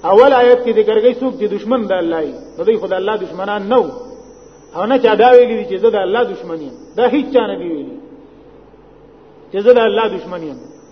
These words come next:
بیا ولې وایي دا؟ نو الله رب العزت ورپسې و ملائکته، دا په طور د دلیل د دشمنۍ د الله ذکر کوي. چې د مؤمن دشمن دی، د پیغمبر دشمن دی، د ملائکو دشمن دی، الله یې دا زما دشمن دی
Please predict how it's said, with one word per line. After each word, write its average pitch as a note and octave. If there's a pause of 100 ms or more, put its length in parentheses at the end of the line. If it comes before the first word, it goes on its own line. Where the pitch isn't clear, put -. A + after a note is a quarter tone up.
(500)
بیا B3+
ولې A3
وایي F3+
دا؟ D#3+ (680)
نو E3 (120)
الله G#3+
رب A3+
العزت G#3+
ورپسې G#3+
و G#3+
ملائکته، A3+
دا G3+ (100)
په F3+
طور A#3+
د G3
دلیل A#3
د G#3 (100)
دشمنۍ G#3
د A3
الله G3
ذکر F3+
کوي. E3 (460)
چې D#3+
د F#3 (100)
مؤمن B3
دشمن B3+
دی، B3+ (120)
د F3+
پیغمبر F#3+
دشمن A#3+
دی، B3
د F#3+
ملائکو F3+
دشمن A#3+
دی، B3 (340)
الله A3+
یې A#3
دا B3
زما G#3
دشمن G#3
دی B3